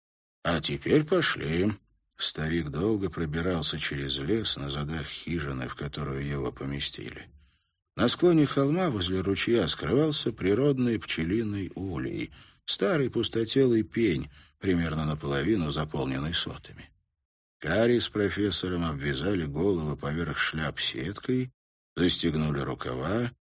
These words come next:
тряпками подвязали обшлага брюк.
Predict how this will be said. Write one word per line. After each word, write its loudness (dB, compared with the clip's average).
тряпками 4
подвязали 4
обшлага -2
брюк. -10